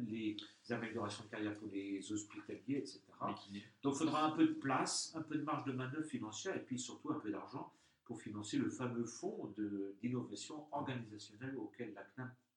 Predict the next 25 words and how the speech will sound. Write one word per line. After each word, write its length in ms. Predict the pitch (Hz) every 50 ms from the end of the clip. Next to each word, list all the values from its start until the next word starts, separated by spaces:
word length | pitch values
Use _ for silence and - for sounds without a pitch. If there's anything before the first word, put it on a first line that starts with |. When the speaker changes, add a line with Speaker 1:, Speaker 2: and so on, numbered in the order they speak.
| _ _
Speaker 1:
tient 340 | - - 143 143 151 151 - - - -
beaucoup. 340 | - - - - - - - - _ _ _ _ _ _ _ -
Speaker 2:
Voilà. 140 | - - - _ _ _ _ _ _ _ -
Il 120 | 123 123
y 80 | 131 147
a, 380 | 165 170 175 175 156 127 110
bah, 100 | 113 123
ce 120 | 123 - 120
matin, 160 | 110 - 147 156
on 60 | 139
a 80 | 113 107
appris 320 | 101 98 95 - - -
dans 120 | - 98
Le 80 | 98 95
Parisien 420 | - 101 95 - - - - 120 139 -
qu'a 100 | 107 104
priori, 520 | - - - 131 123 117 120 123 139 160
le 300 | 160 131 117 113 110 107 107
taux 80 | 113 110
d'ondam 280 | 107 110 113 120 123
sera 280 | 127 - - 104 101 98
à 80 | 98 98
deux 160 | 107 104 107
trois. 520 | - - 107 107 107 123 - - - - -
Ça, 580 | - - 131 - - 117 113 101 101 98 -